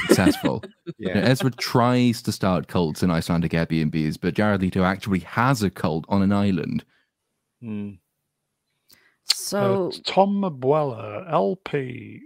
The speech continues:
Speaker 4: complains about the fall of the studios, but at least they used to tell their stars not to complain about anything when promoting a project.
Speaker 3: Mm-hmm.
Speaker 2: Hmm.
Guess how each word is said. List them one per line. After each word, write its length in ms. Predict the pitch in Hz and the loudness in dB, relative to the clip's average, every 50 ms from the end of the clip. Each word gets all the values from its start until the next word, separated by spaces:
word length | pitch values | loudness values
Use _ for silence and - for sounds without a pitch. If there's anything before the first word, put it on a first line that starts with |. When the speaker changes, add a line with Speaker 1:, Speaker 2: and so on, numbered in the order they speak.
| 302 - | -18 -18
Speaker 4:
complains 600 | - - - 95 - - 135 123 120 113 110 107 | -18 -16 -16 -14 -10 -8 -8 -8 -8 -10 -12 -12
about 220 | 104 - 107 107 | -8 -8 -8 -8
the 60 | 139 131 | -8 -10
fall 500 | - - - - 156 160 165 170 160 151 | -16 -12 -6 -4 -2 -2 -2 -2 -4 -6
of 140 | 131 - | -8 -10
the 100 | - 123 | -12 -12
studios, 580 | - - - - - 127 120 117 113 113 107 98 - | -10 -12 -12 -12 -12 -12 -12 -12 -12 -14 -14 -14 -10
but 100 | - - | -10 -8
at 100 | 147 175 | -8 -8
least 380 | 156 127 147 175 185 - - - | -8 -8 -8 -8 -8 -10 -10 -10
they 140 | 156 151 151 | -8 -8 -6
used 320 | - - 151 147 - - | -6 -8 -8 -10 -12 -14
to 60 | - 147 | -18 -14
tell 260 | - - 143 143 139 | -10 -8 -8 -8 -6
their 240 | 139 139 131 127 117 | -6 -6 -6 -6 -8
stars 580 | - - - - - 127 127 123 113 101 95 95 | -8 -10 -10 -8 -6 -6 -4 -4 -6 -6 -8 -8
not 280 | 104 107 120 135 - - | -6 -4 -4 -6 -6 -8
to 100 | - - | -12 -8
complain 500 | - 160 143 - - - - 113 110 110 | -6 -6 -6 -6 -8 -8 -8 -8 -8 -8
about 280 | 107 107 113 - - 147 | -6 -6 -6 -6 -4 -6
anything 540 | 123 120 127 - - - 117 - 101 95 - _ - - - - - - - _ _ | -6 -6 -6 -8 -8 -10 -10 -8 -10 -14 -16 _ -20 -20 -20 -20 -20 -20 -20 _ _
when 340 | - 123 113 107 101 101 98 - | -2 0 0 -2 -6 -12 -12 -6
promoting 540 | - 131 123 113 98 95 95 - - 117 120 | -4 -4 -4 -4 -6 -8 -12 -12 -12 -10 -10
a 40 | 120 | -12
project. 800 | - - - 170 - - - 165 143 - - _ - - - _ _ _ _ _ _ _ _ - 190 | -10 -10 -10 -10 -8 -8 -8 -8 -8 -10 -14 _ -20 -20 -20 _ _ _ _ _ _ _ _ -20 -18
Speaker 3:
Mm-hmm. 340 | 185 175 175 185 185 110 107 | -18 -16 -14 -12 -10 -10 -10
Speaker 2:
Hmm. 180 | 101 101 101 | -10 -10 -12